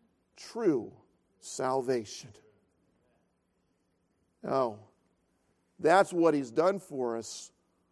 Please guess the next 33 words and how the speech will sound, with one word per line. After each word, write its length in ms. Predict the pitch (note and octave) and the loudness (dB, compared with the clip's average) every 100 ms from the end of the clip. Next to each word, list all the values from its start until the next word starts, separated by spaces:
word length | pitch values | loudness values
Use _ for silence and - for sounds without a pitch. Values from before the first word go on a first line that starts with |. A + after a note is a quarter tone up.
| _ _ | _ _
What, 280 | - D#3+ D#3 | 2 6 8
uh, 240 | D3 C3 - | 6 4 -2
what 120 | D#3 | -2
do 60 | D3 | 0
we 200 | C3+ E3+ | 2 0
have 260 | C#3 B2 - | 0 -4 -8
to 100 | A#2 | -14
do? 280 | - - - _ _ _ _ _ _ _ _ _ _ - | -12 -12 -14 _ _ _ _ _ _ _ _ _ _ -18
Choose 320 | - C#3+ A2+ | -8 -6 -4
wisely. 640 | A2+ A2 A#2 A2 A#2+ C3 - _ _ _ _ _ _ _ _ _ _ _ - | -4 -4 -4 -6 -8 -8 -14 _ _ _ _ _ _ _ _ _ _ _ 0
Make 400 | D#3+ F3+ F3 - | 6 6 4 -2
the 80 | |
right 340 | C#3+ C3+ C#3 - | 0 2 -2 -4
choice. 760 | - C3 C3 C#3 - - - _ _ _ _ _ _ _ _ _ _ - | -12 -6 -6 -6 -12 -18 -20 _ _ _ _ _ _ _ _ _ _ -18
In 80 | - | -2
Romans 420 | C3+ D#3+ D#3 D3+ | 6 6 6 -4
chapter 340 | - E3 D3+ D#3+ | -2 0 0 0
number 300 | D#3 D#3 D#3+ | -4 -2 -2
ten, 520 | - D#3+ B2+ A#2 G#2+ _ _ _ _ _ _ _ | -4 -6 -4 -6 -10 _ _ _ _ _ _ _
verse 280 | C3+ D#3 - | 0 0 0
nine 340 | C#3+ D3 D#3+ D3+ | -4 -2 -2 -4
says 200 | D3 B2 | -6 -2
that 140 | C#3+ | -2
if 120 | C#3 | -2
thou 200 | D3 D#3 | -2 -2
shalt 320 | D#3+ E3 D3 - | -4 -4 -4 -6
confess 540 | C3+ - D#3+ E3 - | -16 -6 -4 -4 -4
with 160 | C#3 - | -8 -6
thy 180 | C3+ B2+ | -8 -4
mouth 360 | C#3 E3 E3 - | 0 0 -2 -2
the 80 | |
Lord 320 | D3 D#3 C#3+ B2+ | 0 4 2 2
Jesus 560 | C#3 E3 E3 F#3 - | -8 -6 0 2 0